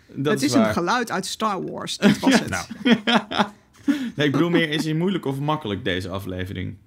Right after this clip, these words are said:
Speaker 3: Hmm, dat hangt een beetje van jullie af.
Speaker 1: Dit is
Speaker 2: Oh,
Speaker 1: zo'n
Speaker 2: ja.
Speaker 1: makkelijk antwoord.
Speaker 2: <laughs>
Speaker 1: Eh, we gaan er straks ook nog wel even bij komen dat ik dus het vorige aflevering helemaal <laughs> verkeerd had.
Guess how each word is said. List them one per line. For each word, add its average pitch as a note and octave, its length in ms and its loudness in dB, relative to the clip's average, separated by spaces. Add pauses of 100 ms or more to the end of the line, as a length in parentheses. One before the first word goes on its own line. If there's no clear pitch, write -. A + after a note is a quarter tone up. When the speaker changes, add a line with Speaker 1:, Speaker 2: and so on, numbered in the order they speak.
(720)
Speaker 3:
Hmm, F#2 580 2
dat G#2 220 -4
hangt B2+ 200 -2
een B2+ 60 -2
beetje C3 240 -2
van G#2 180 2
jullie F#2+ 360 0
af. D2 120 -12 (600)
Speaker 1:
Dit F#2 180 -6
is - 100 -12
Speaker 2:
Oh, - 60 -4
Speaker 1:
zo'n F#2 140 -4
Speaker 2:
ja. F#2+ 160 -4
Speaker 1:
makkelijk F#2+ 400 -8
antwoord. - 540 -10
Speaker 2:
<laughs> A#2+ 40 8 (500)
Speaker 1:
Eh, B2+ 400 4 (220)
we D3 120 0
gaan D#3+ 220 0
er D#3+ 80 -2
straks F#3 300 -4
ook F#3+ 160 0
nog F#3 140 -2
wel F3+ 120 -4
even D#3+ 260 -2
bij D3 200 0
komen C#3+ 300 0
dat C3+ 140 0
ik C3 100 -2
dus C3+ 160 2
het C3 140 -12
vorige C3+ 340 -2
aflevering A#2+ 600 0
helemaal E3+ 460 6
<laughs> G#3 60 4
verkeerd - 420 2
had. - 460 0